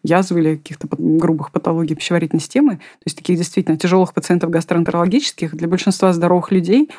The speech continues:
он хорошо подходит, и за четыре-пять часов воздержания между едой, ну так, чтобы получилось там три приема в день, кишечник не испортится, человек от голода не умрет никаким, в гипокому не упадет. И к тому же это облегчает, э, мозг, занят другими вещами.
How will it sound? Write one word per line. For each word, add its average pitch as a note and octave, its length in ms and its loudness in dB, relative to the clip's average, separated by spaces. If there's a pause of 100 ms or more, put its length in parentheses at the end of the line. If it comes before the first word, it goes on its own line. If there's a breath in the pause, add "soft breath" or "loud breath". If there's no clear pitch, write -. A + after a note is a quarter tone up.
(100)
он F#3 160 2
хорошо F3+ 320 -2
подходит, G3 640 0
и D#3+ 140 0
за E3 240 0
четыре-пять F#3 580 -2
часов - 400 -6
воздержания E3+ 540 2
между E3 280 0
едой, F3+ 280 2
ну G#3 100 0
так, - 140 -8
чтобы - 200 -18
получилось G3 380 0
там D#3+ 160 0
три F3 140 -4
приема D#3+ 360 0
в D3+ 60 -6
день, E3 260 0 (240 loud breath)
кишечник F#3+ 520 0
не G3 80 4
испортится, A3 440 0
человек F#3 220 -2
от F3+ 80 0
голода F#3+ 300 2
не F3+ 120 4
умрет F#3+ 340 2
никаким, F3+ 420 -2
в E3+ 80 -6
гипокому G#3 560 2
не F#3 140 6
упадет. F#3+ 440 0 (400 soft breath)
И G3 100 0
к - 80 -8
тому F#3 220 4
же F#3+ 120 0
это E3 460 -2
облегчает, E3+ 640 -2
э, D#3 180 -4
мозг, A3+ 380 0
занят F3+ 360 4
другими F3 440 2
вещами. D#3 640 0